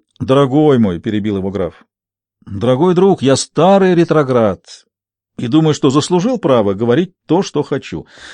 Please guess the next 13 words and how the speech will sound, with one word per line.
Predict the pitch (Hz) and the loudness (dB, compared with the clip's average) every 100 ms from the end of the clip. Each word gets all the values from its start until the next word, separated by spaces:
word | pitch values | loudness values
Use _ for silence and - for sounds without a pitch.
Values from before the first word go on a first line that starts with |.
| - | -8
Нет | 151 220 - | -4 -4 -2
в | 117 | -6
истории | - 127 110 110 | -2 -2 -2 -2
особого | 120 120 - 117 95 98 | -4 -2 -2 -2 -4 -8
пути. | 101 - - _ _ _ _ _ | -12 -12 -18 _ _ _ _ _
И | 139 | -4
прежде | 139 196 196 156 | 0 2 2 0
чем | - 156 | 0 0
гордиться | 131 151 127 190 233 - 123 | 2 0 0 -2 -4 -4 -6
своей | - 143 135 | 0 0 2
непохожестью | 131 147 127 156 139 104 - 113 | 0 0 -2 0 0 0 -4 -2
на | 110 | 0
других, | 107 110 208 - | 0 -4 -6 -8